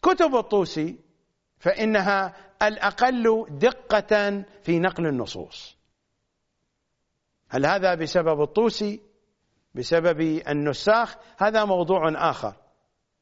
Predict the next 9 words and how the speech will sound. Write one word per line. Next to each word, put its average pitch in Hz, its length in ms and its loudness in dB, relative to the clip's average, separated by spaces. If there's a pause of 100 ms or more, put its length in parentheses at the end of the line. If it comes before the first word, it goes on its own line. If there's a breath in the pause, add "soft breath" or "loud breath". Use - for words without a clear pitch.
(300)
بالنسبة 220 540 0
لي 285 420 2 (840)
أقول 214 640 0 (640)
إن 220 240 4
بعضه 262 520 2
بسبب 254 460 2
الطوسي، 247 600 -2 (920)
وإن 180 340 0
بعضه 185 720 0